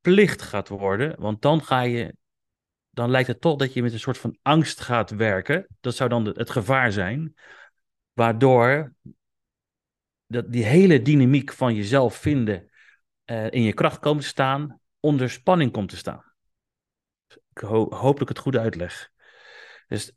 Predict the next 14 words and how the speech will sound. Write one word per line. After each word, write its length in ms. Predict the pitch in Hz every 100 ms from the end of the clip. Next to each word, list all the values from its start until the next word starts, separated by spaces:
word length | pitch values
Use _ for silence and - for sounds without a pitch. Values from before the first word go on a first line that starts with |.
| _ _
het 260 | 110 123
is 100 | 139
een, 180 | 127 135
best 180 | 123 151
wel 280 | 156 151 131
een 160 | 120 -
complex, 640 | 127 117 - 175 - -
eh, 300 | 120 104 95
vraagstuk. 840 | 92 123 135 - - 170 190 - _ _ - _ _
Wil 380 | - 101 135 151
je 420 | 135 135 151 147
met 320 | 113 110 98
een 220 | 107 95 -
plicht 580 | 147 165 165 - -